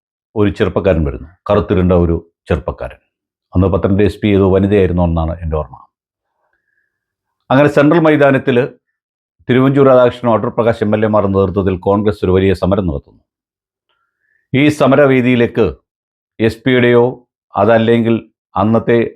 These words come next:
അടൂർ തഹസിൽദാരുടെയോ ഒന്നും തന്നെ അനുമതിയില്ലാതെ അടൂർ എ എസ് പി ആയിരുന്ന ആ ചെറുപ്പക്കാരൻ എം എൽ എ എന്നോ പാർട്ടി പ്രവർത്തകരെന്നോ നോക്കാതെ ആൾക്കാരെ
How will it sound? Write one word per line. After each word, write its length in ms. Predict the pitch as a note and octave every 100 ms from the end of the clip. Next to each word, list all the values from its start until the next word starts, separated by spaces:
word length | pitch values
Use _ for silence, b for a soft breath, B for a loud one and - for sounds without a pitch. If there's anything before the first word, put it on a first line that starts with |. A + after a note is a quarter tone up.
| -
അടൂർ 240 | G2 A#2 A#2+
തഹസിൽദാരുടെയോ 720 | - G#2 F#2+ G#2 G#2+ G2+ G#2+ G#2
ഒന്നും 180 | G2+ G#2+
തന്നെ 160 | G#2+ G2+
അനുമതിയില്ലാതെ 600 | F#2+ G2+ G2+ F2+ E2+ D#2 - _ _ _ _ _ _
അടൂർ 260 | F2+ A#2 D3+
എ 60 | A#2+
എസ് 140 | A#2 -
പി 80 | A2+
ആയിരുന്ന 320 | G#2 G2 G2 G2 - _ _
ആ 100 | F2+
ചെറുപ്പക്കാരൻ 680 | F2+ G#2 E2+ F2+ F2+ E2 D2 B1 _ _ _ _ _ _ G2
എം 160 | G2+ A#2
എൽ 100 | A2+
എ 60 | A2
എന്നോ 240 | G#2 G2+ F2 - _ _
പാർട്ടി 260 | F#2+ G2+ A#2+
പ്രവർത്തകരെന്നോ 540 | A2 A2 F#2 G2 F#2+ G2
നോക്കാതെ 540 | F#2 F#2 F2+ F2+ E2+ D2+ _ _ _ _ _ E2+
ആൾക്കാരെ 520 | F2+ F2 G2 F#2+